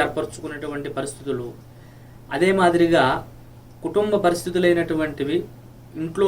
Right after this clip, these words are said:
వివాహాలకు సంబంధించినవి కానీ, పెళ్ళిళ్ళకి సంబంధించిన శుభ కార్యక్రమాలు కానీ, నూతనంగా ఏదైనా మీ జీవితానికి ఒక విశేషకరమైనటువంటి వ్యవహారాల్లో ఏదైతే మీరు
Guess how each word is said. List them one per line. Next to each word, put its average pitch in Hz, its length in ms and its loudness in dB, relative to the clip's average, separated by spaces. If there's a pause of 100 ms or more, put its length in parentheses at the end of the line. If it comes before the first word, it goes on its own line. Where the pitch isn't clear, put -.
(120)
వివాహాలకు 165 540 6
సంబంధించినవి 151 680 -6
కానీ, 135 220 -4 (420)
పెళ్ళిళ్ళకి 175 460 2
సంబంధించిన 151 500 -8 (100)
శుభ 143 140 -6 (100)
కార్యక్రమాలు 135 600 -2
కానీ, 127 180 -8 (680)
నూతనంగా 190 500 2 (100)
ఏదైనా 175 300 4 (640)
మీ 165 80 6 (120)
జీవితానికి 196 520 4
ఒక 185 180 4
విశేషకరమైనటువంటి 175 1300 2 (260)
వ్యవహారాల్లో 170 580 6 (140)
ఏదైతే 170 320 2 (100)
మీరు 160 180 0